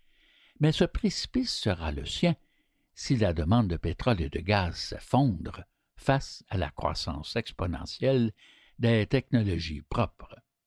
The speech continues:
Entre ces deux scénarios, il y a nous. Pour la première fois, les solutions sont là,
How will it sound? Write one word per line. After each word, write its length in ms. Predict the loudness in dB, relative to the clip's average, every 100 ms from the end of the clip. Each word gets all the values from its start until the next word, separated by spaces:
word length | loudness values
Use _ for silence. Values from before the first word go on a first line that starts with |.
| _ _ _ _ _ _ _ _ _ _ _
Entre 360 | 2 2 2 2
ces 200 | 2 2
deux 180 | 2 2
scénarios, 640 | 2 2 0 0 -2 -2 _ _ _ _ _
il 140 | 0 4
y 100 | 4
a 60 | 6
nous. 300 | 4 4 -4 _ _ _ _ _ _ _ _ _
Pour 160 | -14 -12
la 120 | -8
première 360 | 0 2 2 -2
fois, 260 | -2 -2 -2 _
les 320 | 0 2 2 0
solutions 560 | -4 -6 -6 0 0
sont 220 | 2 -2 -2
là, 280 | 0 -2